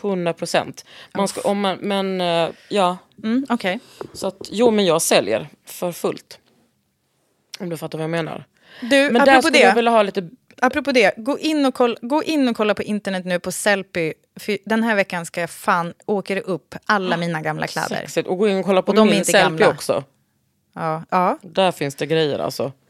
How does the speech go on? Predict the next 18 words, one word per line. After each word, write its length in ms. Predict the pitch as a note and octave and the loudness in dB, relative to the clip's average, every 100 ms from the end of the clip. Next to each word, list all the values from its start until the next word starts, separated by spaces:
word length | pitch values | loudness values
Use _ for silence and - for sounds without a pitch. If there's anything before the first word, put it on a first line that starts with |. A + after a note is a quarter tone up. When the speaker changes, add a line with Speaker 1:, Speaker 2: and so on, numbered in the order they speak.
| - | -12
Speaker 2:
Det 80 | G3 | -10
är 260 | F#3+ - | -10 -18
fyllt 380 | - E3 D#3 - | -10 -8 -8 -10
på. 260 | G3 C#3 - _ _ _ _ _ _ - | -8 -8 -10 _ _ _ _ _ _ -16
Speaker 1:
Jo, 160 | D#3 | -14
tack. 320 | D#3+ - _ _ - - _ _ _ _ - | -16 -20 _ _ -20 -20 _ _ _ _ -2
Jag 260 | A3+ A#3 | 2 2
ska 100 | - | 0
alltså 160 | G3 G3+ | 0 2
måla 400 | G3+ G3 G3 - - | 2 2 2 0 0
in 520 | G#3+ C#3+ C3+ D#3 F#3 _ _ _ _ _ - | 0 0 -2 -4 -4 _ _ _ _ _ -2
alla... 600 | G3+ G3+ F#3 D#3+ D#3+ E3 _ - | 2 2 2 2 2 -2 _ -2
Jag 100 | A#3+ | 0
ska 100 | B3 | 2
måla 200 | A3 A3 | 2 2
in 220 | G3+ F#3 | 0 -2
de 140 | F#3+ | -2
hyllorna. 420 | F#3+ G3 D3 A#2+ | -2 -2 -4 -4